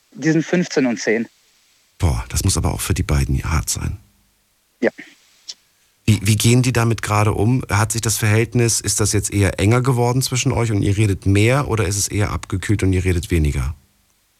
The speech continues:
Speaker 1: Äh, wir sind enger zusammengeschweißt. Wir, äh, müssen ja auch den Haushalt allein schmeißen.
Speaker 2: Mhm.
Speaker 1: Ja, so ein Männerhaushalt. Und da bekomme ich besonders viel Unterstützung von den Kindern.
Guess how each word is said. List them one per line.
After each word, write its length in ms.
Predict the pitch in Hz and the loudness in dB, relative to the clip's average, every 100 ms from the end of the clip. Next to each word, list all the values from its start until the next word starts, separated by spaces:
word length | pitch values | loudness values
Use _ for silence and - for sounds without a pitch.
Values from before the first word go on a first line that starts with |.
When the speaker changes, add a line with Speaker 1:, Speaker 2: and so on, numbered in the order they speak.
| - - - - | -20 -20 -8 0
Speaker 1:
Äh, 180 | 123 | 0
wir 140 | 127 139 | 2 2
sind 100 | 143 | 2
enger 280 | 110 117 117 | 0 -2 -4
zusammengeschweißt. 1000 | - 101 95 101 - 104 101 - - - | -6 -4 -4 -4 -2 -2 -2 -6 -12 -4
Wir, 720 | 107 107 117 117 104 107 104 | 0 0 0 0 -2 -4 -4
äh, 40 | 101 | -4
müssen 240 | 127 139 | -2 2
ja 140 | 127 117 | 2 2
auch 200 | 117 - | 0 -4
den 220 | 120 110 | -6 -2
Haushalt 340 | 143 156 185 | -4 -2 -2
allein 260 | 170 165 170 | 0 0 -2
schmeißen. 540 | - 185 185 - 202 - _ | -2 -2 -2 -2 -6 -6 _
Speaker 2:
Mhm. 340 | 87 85 87 101 | 2 2 0 0
Speaker 1:
Ja, 160 | 123 | -4
so 140 | 127 107 | -4 -4
ein 100 | 110 | 0
Männerhaushalt. 840 | 123 151 165 170 160 165 156 147 | 2 2 2 0 -2 -2 -2 -4
Und 220 | 120 120 - _ _ _ _ | -6 -8 -12 _ _ _ _
da 80 | 127 | -6
bekomme 260 | 123 143 143 | -4 -2 -2
ich 140 | - | -4
besonders 400 | - 117 131 139 | -6 -2 -2 -2
viel 220 | - 180 | 0 0
Unterstützung 520 | 175 180 - 180 - 175 | 0 -2 -4 -4 -4 -4
von 140 | 170 | -4
den 100 | 175 | -2
Kindern. 360 | - 190 208 | -2 0 0